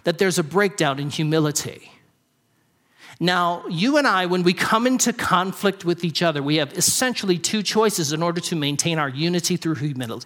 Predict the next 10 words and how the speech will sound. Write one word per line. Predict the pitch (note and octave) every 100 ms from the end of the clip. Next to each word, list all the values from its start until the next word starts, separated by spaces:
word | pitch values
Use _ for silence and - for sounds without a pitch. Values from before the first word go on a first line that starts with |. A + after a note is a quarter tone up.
| -
humility, | - C#3+ B2+ A2+ - - - - - -
our |
harmony | - F3+ F3+ F3+
through | D#3 E3
humility. | D3 C#3+ C#3+ C3 - D#2 - _ - - - - -
We | F#3+
can | G#3+
admit | F#3+ F3 G3+
our | G#3+ G3+
fault | - F3+ A2 -